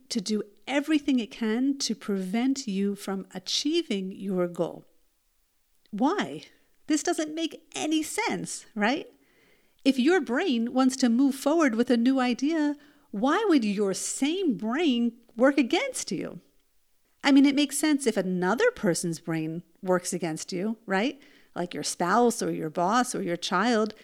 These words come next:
they may go against you and your thoughts and what you want to do in the world,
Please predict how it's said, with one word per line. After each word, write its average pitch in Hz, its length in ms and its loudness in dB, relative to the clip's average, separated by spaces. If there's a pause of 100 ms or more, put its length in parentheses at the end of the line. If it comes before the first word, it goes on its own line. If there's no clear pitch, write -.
(220)
they 208 240 4
may 381 160 6
go 190 180 4
against 175 440 0
you 202 200 2
and 185 140 0
your 170 160 2
thoughts - 560 -4
and 175 160 -4
what 190 120 -4
you 196 100 -2
want 185 160 2
to 180 40 2
do 190 220 2
in 180 100 -2
the 175 80 -2
world, 170 360 -2